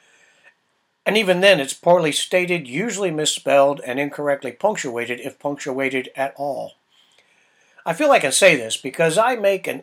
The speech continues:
effort to communicate a meaningful message, even when creating a friendly text. And my punctuation is <laughs> often less than stellar.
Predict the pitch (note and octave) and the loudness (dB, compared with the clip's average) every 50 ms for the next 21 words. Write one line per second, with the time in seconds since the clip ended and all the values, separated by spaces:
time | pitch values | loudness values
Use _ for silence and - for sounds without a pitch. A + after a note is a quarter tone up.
0 | - - E3+ E3+ E3+ - C3 A#2 B2 - _ _ _ _ _ _ _ _ _ _ | -4 -2 0 0 -2 -4 -10 -10 -10 -12 _ _ _ _ _ _ _ _ _ _
1 | - - C#3 C3 - D#3 D#3 E3 D#3+ D#3 D#3 - E3 D3+ C3+ B2 C3 C#3 C#3 C#3 | -12 -12 -10 -10 -8 -6 -2 0 -2 -2 -2 -2 -2 -2 -2 -2 -4 -4 -2 -4
2 | C3+ B2+ - - B2 B2 C3 C3 C3 - - A2+ G2+ - - - E3 F3+ F3+ F#3+ | -4 -6 -8 -12 -10 -6 -4 -4 -4 -4 -6 -8 -10 -14 -10 -6 -6 -2 0 0
3 | F#3 F3+ F3 E3 E3 D#3 D3+ D3 - D#3+ D#3 D3+ D3+ D3+ D3+ D3 D3 C3+ B2 A#2 | 0 0 -2 -2 -2 -2 -4 -6 -8 -6 -2 0 0 0 0 0 -2 -4 -6 -8
4 | A2 - _ _ _ _ _ _ _ _ _ _ - - E3 D3+ D3 C#3 B2+ - | -8 -12 _ _ _ _ _ _ _ _ _ _ -2 0 0 2 2 -2 -4 -6
5 | - - D#3 B2 A2 - - - - - _ _ _ _ _ _ _ _ _ _ | -4 -4 -2 -4 -4 -6 -10 -10 -10 -14 _ _ _ _ _ _ _ _ _ _
6 | _ _ _ _ _ _ _ _ _ _ _ _ _ _ - D3 E3 E3 E3 D#3+ | _ _ _ _ _ _ _ _ _ _ _ _ _ _ -2 0 2 2 0 0
7 | D3 D3 F#3 B3 D4 - - D#3 C#3+ C3 - C#3 B2+ B2+ B2+ B2+ B2 - - C3+ | 0 0 0 0 0 0 0 0 0 0 -4 -8 -6 -4 -4 -4 -4 -6 -8 -8
8 | B2 A#2+ A#2 C#3+ - - D#3+ - - D#3+ C3+ B2+ C3+ C#3 C#3 C#3 - - - C3+ | -10 -6 -6 -6 -2 -2 -2 -2 -2 -6 -6 -4 0 2 2 2 2 -2 -8 -10
9 | A#2+ A#2 - - - - D#3+ C3+ A2 A2 A2 G#2+ | -8 -6 -8 -6 -4 -2 -2 -2 -2 -4 -12 -14